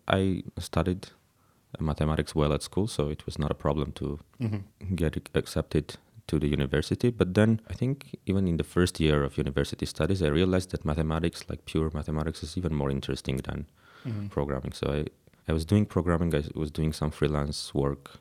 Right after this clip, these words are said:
Speaker 1: but in parallel, I chose some projects to work on, uh, which turned out to be projects in graph theory, which is a branch of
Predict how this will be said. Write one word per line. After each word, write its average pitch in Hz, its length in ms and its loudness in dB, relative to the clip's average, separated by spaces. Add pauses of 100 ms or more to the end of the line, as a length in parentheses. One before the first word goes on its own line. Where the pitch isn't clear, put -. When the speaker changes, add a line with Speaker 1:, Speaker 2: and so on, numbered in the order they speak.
(240)
Speaker 1:
but 82 460 2
in 80 120 2
parallel, 95 580 4 (280)
I 76 140 0
chose 87 640 0 (360)
some 78 380 -2 (320)
projects 76 460 2
to - 120 -8
work 90 320 0
on, 117 420 0 (280)
uh, 76 200 -2
which 76 360 -2
turned 82 240 2
out 78 220 2
to - 100 -4
be 76 320 0 (460)
projects 76 460 0
in 71 300 -2 (120)
graph 71 260 4
theory, 92 500 0
which 80 240 -2
is 69 140 -4
a 73 80 -4
branch 71 400 -4
of - 320 -12